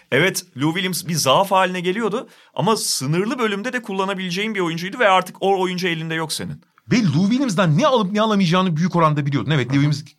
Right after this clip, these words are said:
Speaker 2: potansiyeli de düşmüştü yani o oyunda ama biliyordun. Rondo'dan hiç bilmiyorsun abi. Sen Rondo'da ris-, ciddi risk dedin ya, ben onu diyeyim, ciddi kumar abi. Çok ciddi kumar.
Speaker 1: Peki, yani bugün buyout'ları konuşmayacağız. En son çok kısa şeyi konuşup bitirelim o zaman. J J Redick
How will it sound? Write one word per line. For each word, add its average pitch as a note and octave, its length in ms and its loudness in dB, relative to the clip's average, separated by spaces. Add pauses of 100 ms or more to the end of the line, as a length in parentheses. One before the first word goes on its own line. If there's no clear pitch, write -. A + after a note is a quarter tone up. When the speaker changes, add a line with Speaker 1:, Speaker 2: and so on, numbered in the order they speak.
(120)
Speaker 2:
potansiyeli C#3 500 0
de E3 120 0
düşmüştü - 400 -8
yani G#2+ 140 -4
o C3 140 -6 (240)
oyunda A#2+ 300 -4
ama D3+ 180 0
biliyordun. C#3 300 2 (360)
Rondo'dan F3+ 260 6
hiç - 200 0
bilmiyorsun A#2+ 400 -2
abi. G2 160 -6 (180)
Sen D#3 200 2
Rondo'da F#3 280 2
ris-, D#3 200 0
ciddi C3+ 280 -2
risk F#3 220 -2
dedin G3+ 140 -4
ya, D3+ 220 -2
ben B2 40 -2
onu D#3+ 140 2
diyeyim, C#3+ 120 0
ciddi D#3+ 380 -2
kumar A#2+ 280 -2
abi. F#2 220 -6
Çok F#3 160 0
ciddi B2+ 280 -4
kumar. F#2+ 360 -12 (680)
Speaker 1:
Peki, G3+ 440 0
yani C#3+ 240 0
bugün F3+ 220 -4
buyout'ları F#3 500 0
konuşmayacağız. F3+ 680 -4
En F3+ 120 0
son F3+ 220 -4
çok F#3 220 -6
kısa E3+ 200 -4
şeyi E3 220 -4
konuşup D3 400 -6
bitirelim D3 360 -4
o G#2 80 -2
zaman. G#2 300 -6 (460)
J B2+ 220 -2
J B2+ 200 0
Redick B2 460 -4